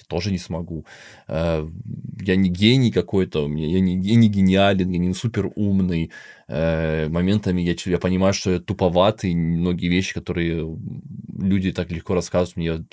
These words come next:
даются с большой сложностью. И, наверное, когда я начал понимать то, что, ну, вот я такой, какой я есть, да, я пытаюсь становиться лучше, я занимаюсь там тем, тем, занимаюсь своими хобби, занимаюсь этим каналом,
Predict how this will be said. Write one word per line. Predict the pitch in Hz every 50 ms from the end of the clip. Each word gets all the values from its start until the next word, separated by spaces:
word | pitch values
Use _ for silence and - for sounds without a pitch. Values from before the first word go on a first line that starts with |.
| -
даются | - 87 87 92 92 - -
с | 85 - -
большой | - 87 92 90 - - 90
сложностью. | 80 - - 90 85 82 80 80 82 78 - - - 76 71 - - - - - - - _ _ _ _ _ _ _ _ _
И, | - 123 135
наверное, | 143 151 156 156 131
когда | 147 139 143
я | 147 139
начал | 135 127 - 135
понимать | 117 120 120 120 120 127 127 123 127
то, | 107
что, | 98 - - 101
ну, | 95 95 95 87 85 113 _ _ _ _ _ _ _ _ _ _
вот | - 104 95 -
я | 107
такой, | 98 - 92 - 117
какой | 101 98 - - 92 87 87
я | 85 90 107 135
есть, | 139 - 95
да, | 87 101 98
я | 92 -
пытаюсь | - 98 - 95 95
становиться | - - 92 85 - 90
лучше, | 90 95 117 131 127 - - 113
я | 98 87
занимаюсь | 80 85 82 87 87 76 76 73
там | - - 76 90
тем, | - - 151 160 160 151 143 127
тем, | 127 - 135 139 135 135 127 104 87 - - -
занимаюсь | - 95 104 117 117 110 -
своими | - 87 78
хобби, | 90 - - - 151 156 143 123 113 113 113 104 104 - - - - - - - - _
занимаюсь | - 107 127 139 127 110
этим | - - 90
каналом, | - - 92 101 117 120 120 117 107 101 98 95